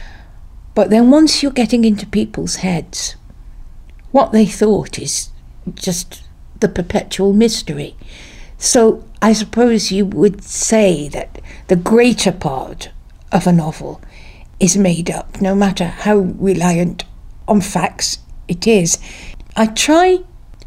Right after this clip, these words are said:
for every little speculation. I try to have a grain of evidence. For instance, the,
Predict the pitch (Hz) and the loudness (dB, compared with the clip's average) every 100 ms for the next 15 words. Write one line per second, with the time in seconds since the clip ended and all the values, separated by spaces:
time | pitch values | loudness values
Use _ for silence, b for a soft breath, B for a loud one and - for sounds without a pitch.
0 | - - - 277 277 269 269 233 - - | -20 -4 4 6 6 6 4 4 0 2
1 | 247 - 233 226 - - - - - - | 2 2 0 -2 -6 -20 -20 -20 -18 -18
2 | - - - - 220 202 220 208 202 175 | -14 -10 -10 -2 -2 0 0 4 4 2
3 | - 151 131 - - - - - b b | -2 -4 -6 -12 -18 -20 -18 -18 b b
4 | b b - 170 - 240 220 185 208 190 | b b -4 0 2 2 2 0 0 0
5 | 220 202 185 175 175 139 139 135 131 127 | 4 6 6 6 2 -4 -6 -10 -10 -12
6 | - - - - B B B B B 254 | -12 -14 -14 -18 B B B B B 4
7 | 226 240 214 - - 170 151 - - - | 6 8 6 4 2 0 0 -4 -6 2
8 | 185 180 175 175 | 4 6 4 2